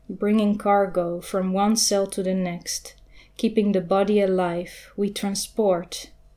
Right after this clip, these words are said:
Mercancía, maquinaria, manos, más.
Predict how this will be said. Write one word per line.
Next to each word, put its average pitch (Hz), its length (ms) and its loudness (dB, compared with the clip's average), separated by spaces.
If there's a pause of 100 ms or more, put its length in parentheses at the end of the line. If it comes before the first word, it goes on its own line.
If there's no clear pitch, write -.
(420)
Mercancía, 190 1000 -2 (420)
maquinaria, 190 1000 0 (340)
manos, 190 720 -4 (260)
más. 196 600 -2